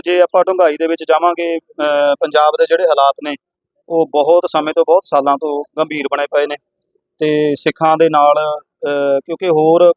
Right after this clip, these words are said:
ਦੇਖੋ, ਮੈਂ ਆਈ ਨਹੀਂ ਕਹਿੰਦਾ ਹੈਗਾ ਵੀ ਕਿਸੇ ਵੀ ਹੋਰ ਧਾਰਮਿਕ ਗ੍ਰੰਥ ਦੀ ਬੇਅਦਬੀ ਹੋਵੇ, ਕਿਸੇ ਵੀ ਧਾਰਮਿਕ ਗ੍ਰੰਥ ਦੀ ਕੋਈ ਵੀ ਬੇਅਦਬੀ ਕਰੇ, ਸਾਨੂੰ ਬਹੁਤ ਹੀ ਜ਼ਿਆਦਾ ਉਸ ਚੀਜ਼ ਦਾ ਵੀ ਦੁੱਖ ਆ। ਅਸੀਂ ਉਹਦੇ ਲਈ ਵੀ ਹਾਦਾ ਨਾਅਰਾ ਬਿਲਕੁਲ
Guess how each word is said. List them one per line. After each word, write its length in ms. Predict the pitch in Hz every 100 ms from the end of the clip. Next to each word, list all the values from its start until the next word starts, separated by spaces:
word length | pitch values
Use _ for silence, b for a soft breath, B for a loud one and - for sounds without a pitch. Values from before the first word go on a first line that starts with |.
| _
ਦੇਖੋ, 240 | 156 185
ਮੈਂ 160 | 175 170
ਆਈ 140 | 156
ਨਹੀਂ 120 | 170
ਕਹਿੰਦਾ 200 | 185 175
ਹੈਗਾ 160 | 185 180
ਵੀ 60 | 185
ਕਿਸੇ 220 | 180 170 180
ਵੀ 160 | 180
ਹੋਰ 220 | 156 156 165
ਧਾਰਮਿਕ 540 | 175 156 160 - 165 165
ਗ੍ਰੰਥ 260 | 156 151 160
ਦੀ 120 | 165 - _ _
ਬੇਅਦਬੀ 340 | 135 147 147 165
ਹੋਵੇ, 220 | 156 156 175 - _ _ _ _ _
ਕਿਸੇ 220 | 175 185 196
ਵੀ 60 | 208
ਧਾਰਮਿਕ 320 | 208 170 165 175 170
ਗ੍ਰੰਥ 140 | 165 -
ਦੀ 60 | 165
ਕੋਈ 140 | 180
ਵੀ 80 | 190
ਬੇਅਦਬੀ 300 | 180 160 156
ਕਰੇ, 200 | 165 170
ਸਾਨੂੰ 460 | 170 160 170 170 160 - _ 156 143
ਬਹੁਤ 280 | 151 156 185
ਹੀ 100 | 180
ਜ਼ਿਆਦਾ 200 | 170 170
ਉਸ 280 | 170 170 -
ਚੀਜ਼ 120 | 185
ਦਾ 80 | 175
ਵੀ 60 | 170
ਦੁੱਖ 200 | 156 151
ਆ। 120 | 170 165
ਅਸੀਂ 160 | 175
ਉਹਦੇ 160 | 165 196
ਲਈ 120 | 180
ਵੀ 100 | 170
ਹਾਦਾ 200 | 165 156 180
ਨਾਅਰਾ 200 | 170 165
ਬਿਲਕੁਲ 360 | 156 180 - 190